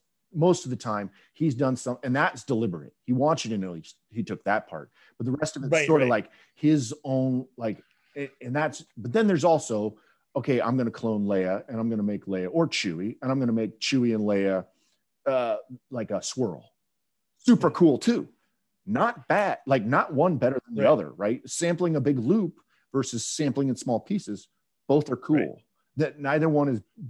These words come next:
Speaker 1: better than the other. They're just different
Speaker 2: Right.
Speaker 1: methods. And then you have, like,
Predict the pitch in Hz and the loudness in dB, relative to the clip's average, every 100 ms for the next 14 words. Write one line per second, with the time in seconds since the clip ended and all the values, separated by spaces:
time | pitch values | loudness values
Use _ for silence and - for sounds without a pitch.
0 | - 110 131 147 82 78 69 67 65 - | -4 0 2 2 -2 -8 -18 -20 -20 -16
1 | 117 117 131 92 90 131 139 117 98 131 | -10 -6 -6 -8 -10 -10 -8 -6 -2 -2
2 | - 80 - - _ _ _ _ _ 127 | -4 -14 -16 -20 _ _ _ _ _ -2
3 | 131 151 170 170 165 139 _ _ _ 123 | 0 2 2 0 -2 -6 _ _ _ -2
4 | 139 131 123 113 110 104 | 2 2 2 0 0 -2